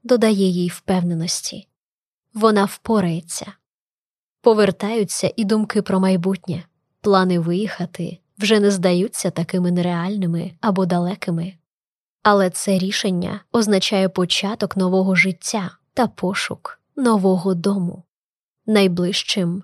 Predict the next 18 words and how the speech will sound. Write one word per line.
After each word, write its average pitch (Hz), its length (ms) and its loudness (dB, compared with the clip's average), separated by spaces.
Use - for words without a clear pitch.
і 240 80 0
найкращим 190 680 0
варіантом 180 720 0
здається 214 840 0
Фінляндія. 190 920 0
За 214 240 4
даними 202 420 2
волонтерських 180 760 0
організацій, 185 1000 -2
багато 190 440 0
маріупольців 185 720 0
поїхали 202 560 0
саме 185 380 0
туди. 202 460 -2
Там 196 240 2
біженці 190 480 0
з 180 80 -2
України 185 640 -2